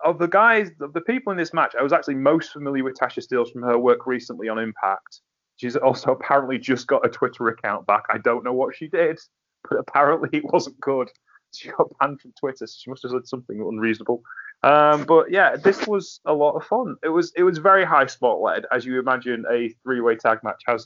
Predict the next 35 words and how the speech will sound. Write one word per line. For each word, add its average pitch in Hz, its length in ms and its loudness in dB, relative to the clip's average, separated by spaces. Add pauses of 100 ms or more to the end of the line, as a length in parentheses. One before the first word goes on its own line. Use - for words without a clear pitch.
to 110 80 -4
be 110 300 -2
with 107 320 -4
a 107 80 -2
bunch 107 280 -4
of 110 80 0
aerial 107 280 2
wrestlers 95 340 -6
in 98 80 -8
it. 92 120 -10 (600)
But 135 120 2
that 123 140 6
wasn't 120 200 2
necessarily 120 540 0
a 117 40 -4
bad 131 240 2
thing. 196 240 -6 (120)
You 131 140 -8
know, 127 160 2
I'm 123 80 0
not 123 160 -2
particularly 123 440 -2
keen 151 240 0
on 143 100 -2
three-way 143 380 -2
dances. 160 580 -2 (380)
That's - 160 -2
kind 127 180 -2
of 117 60 -6
my 117 160 -2
taste. - 600 -6 (420)
However, 139 160 2
having 143 120 2
said 175 220 -2
that, 233 160 0